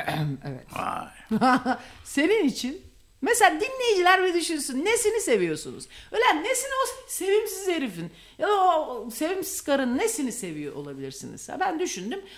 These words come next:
Speaker 1: O herifin eşitlikçi, gerçekten ruhunun çok eşitlikçi oluşunu çok seviyorum. Hiç kimse için o şey yapmıyor. Kimse, ya mesela ben heyecanlanırım. Birisi titri olan birinin yanında ben heyecanlı-, o mesela hiç herkese eşit buluyor. Kimseyi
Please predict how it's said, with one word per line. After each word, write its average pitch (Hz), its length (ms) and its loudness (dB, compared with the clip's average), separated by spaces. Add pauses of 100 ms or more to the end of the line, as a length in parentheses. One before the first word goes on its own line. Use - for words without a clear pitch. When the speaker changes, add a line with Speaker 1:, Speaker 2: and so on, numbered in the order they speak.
(100)
Speaker 1:
O 440 80 -2
herifin 277 300 0
eşitlikçi, 277 760 -6 (180)
gerçekten 302 720 4
ruhunun 294 460 0 (220)
çok 381 240 0
eşitlikçi 277 580 -4
oluşunu 208 440 -4
çok 269 220 -2
seviyorum. 175 420 -4
Hiç 285 160 -6
kimse 226 380 -4
için 269 280 -6 (280)
o 202 200 -4 (180)
şey 285 180 -2
yapmıyor. 269 360 0
Kimse, 285 320 -2
ya 277 80 4
mesela 285 340 0
ben 311 140 2
heyecanlanırım. 262 840 0
Birisi 214 300 -4
titri 214 340 -6
olan 175 320 0
birinin 196 360 -2 (220)
yanında 233 260 0
ben 269 120 2
heyecanlı-, 240 460 0
o 370 60 -2
mesela 427 280 -2 (180)
hiç 403 100 -6
herkese 381 460 -2
eşit 277 300 -12
buluyor. 135 320 -10 (720)
Kimseyi 339 840 0